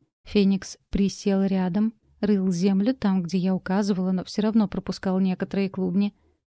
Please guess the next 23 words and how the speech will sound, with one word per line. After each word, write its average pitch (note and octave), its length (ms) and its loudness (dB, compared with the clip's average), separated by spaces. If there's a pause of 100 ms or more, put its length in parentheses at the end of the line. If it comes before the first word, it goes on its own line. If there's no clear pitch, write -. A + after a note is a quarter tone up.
Наши G#3 360 4
ладони F#3+ 380 -2
постоянно F#3+ 580 -2
сталкивались. F#3+ 800 -4 (1400)
«Ты G3+ 80 -2
хочешь - 420 -4
править?» F#3+ 500 -2 (1000)
неожиданно F#3+ 540 4
спросил G3 480 -2
он. G3 200 0 (720)
«Наверное, G#3+ 680 2 (160)
не B3+ 180 8
знаю. F#3+ 420 2 (300)
Мне G#3+ 260 6
хочется - 460 -6
помочь B3 420 0
людям, F#3 440 0 (180)
и G#3+ 60 0
я F#3 280 0
дочь F#3+ 300 -2
Верховной. F#3+ 680 -2 (180)
Мне G3 360 2
верят». G3+ 420 0